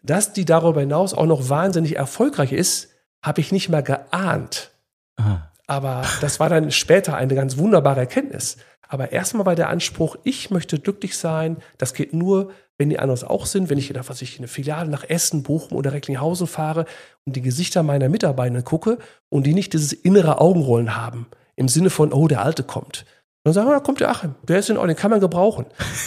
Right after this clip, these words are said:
Speaker 1: Dann
Speaker 2: <laughs>
Speaker 1: macht das mit mir ja auch viel. Und das war mir wichtig und deswegen haben wir da ganz viel für entstehen lassen, dass die Leute, die bei uns arbeiten, ein gutes Klima haben und gerne kommen.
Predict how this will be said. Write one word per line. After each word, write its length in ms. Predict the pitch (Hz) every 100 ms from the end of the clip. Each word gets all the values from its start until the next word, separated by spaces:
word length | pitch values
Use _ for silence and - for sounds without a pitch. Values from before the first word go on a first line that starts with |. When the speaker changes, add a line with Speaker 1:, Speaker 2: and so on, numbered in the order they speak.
| 160
Speaker 1:
Dann 200 | - - -
Speaker 2:
<laughs> 40 |
Speaker 1:
macht 260 | 156 - -
das 240 | 185 -
mit 140 | 165 -
mir 120 | 139
ja 100 | 117
auch 160 | 117
viel. 300 | - - 117
Und 240 | - 120 127
das 180 | 202 220
war 60 |
mir 180 | 208 151
wichtig 340 | 214 - 202 185
und 100 | 175
deswegen 300 | - 185 170
haben 80 |
wir 80 | 170
da 100 | 160
ganz 320 | 147 175 214
viel 400 | - 180 185 202 202 - - _ _ _
für 320 | - - 160 170 - - -
entstehen 640 | 147 139 - - 196 226
lassen, 420 | 190 190 - 202
dass 260 | 170 165 -
die 100 | 175
Leute, 420 | 147 147 165 185
die 120 | 160
bei 80 | 147
uns 220 | 143 -
arbeiten, 400 | - 143 156 147
ein 40 | 135
gutes 340 | 151 143 -
Klima 320 | - 170 170
haben 240 | 139 147 143
und 220 | 135 - _ _ _ -
gerne 280 | 135 131 113
kommen. 500 | - - - -